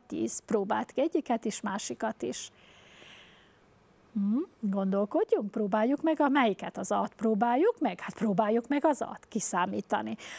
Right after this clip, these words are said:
Azt mondja, hogy tíz, meg tíz, az húsz, ugye? Tíznek a fele, ugye? Mhm. Hát az nem húsz, az öt, az huszonöt, tehát nem jó az A. Próbáljuk ki akkor a,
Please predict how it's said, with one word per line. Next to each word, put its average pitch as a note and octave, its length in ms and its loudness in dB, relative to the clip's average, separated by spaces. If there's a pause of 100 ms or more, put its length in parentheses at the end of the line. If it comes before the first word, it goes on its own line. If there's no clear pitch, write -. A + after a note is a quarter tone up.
(240)
Azt A#3 220 2
mondja, G#3+ 320 2
hogy - 440 -4 (100)
tíz, G#3+ 960 4 (200)
meg G#3 220 0
tíz, G3+ 920 2 (320)
az G#3+ 300 -2
húsz, G#3 1040 2
ugye? G3+ 360 0 (420)
Tíznek G#3+ 640 0
a F#3 100 -4
fele, F#3+ 680 0 (300)
ugye? G3 420 0 (200)
Mhm. B3+ 600 2 (200)
Hát C4+ 400 2
az E4 140 4
nem G3+ 280 0
húsz, A3 400 0
az - 260 -6
öt, A4+ 420 2
az F4+ 260 2
huszonöt, G#3+ 560 -2 (100)
tehát E4+ 440 2
nem F#3+ 240 -2
jó G3+ 220 2
az G#3+ 200 2
A. A3+ 120 2
Próbáljuk C#4+ 580 4
ki B3 160 2
akkor A#3 340 2
a, A#3 120 4